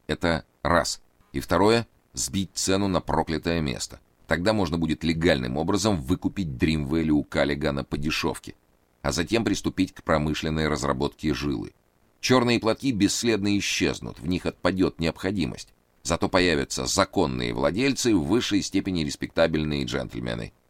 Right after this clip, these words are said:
Интересно было бы узнать, кто именно. Эраст Петрович ухмыльнулся. Изобретательные господа, ничего не скажешь. Робких коммунаров запугивали разбойниками, а на бесстрашных селестианцев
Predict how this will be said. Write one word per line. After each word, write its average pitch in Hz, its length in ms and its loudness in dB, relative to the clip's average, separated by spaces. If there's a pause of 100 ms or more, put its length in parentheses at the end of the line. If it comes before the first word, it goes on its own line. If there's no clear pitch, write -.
Интересно 110 380 0
было 101 160 4
бы 92 120 2
узнать, 87 300 0
кто - 280 -4 (100)
именно. 52 640 -8 (320)
Эраст 76 260 0
Петрович 80 380 -2
ухмыльнулся. 73 720 -6 (440)
Изобретательные 90 800 2
господа, 95 400 -2
ничего 85 320 -2
не 90 100 -2
скажешь. - 460 -8 (380)
Робких 120 540 4
коммунаров 101 560 2
запугивали 90 600 0
разбойниками, 71 760 0
а 65 80 0
на 73 80 -2
бесстрашных 82 760 2
селестианцев 90 840 0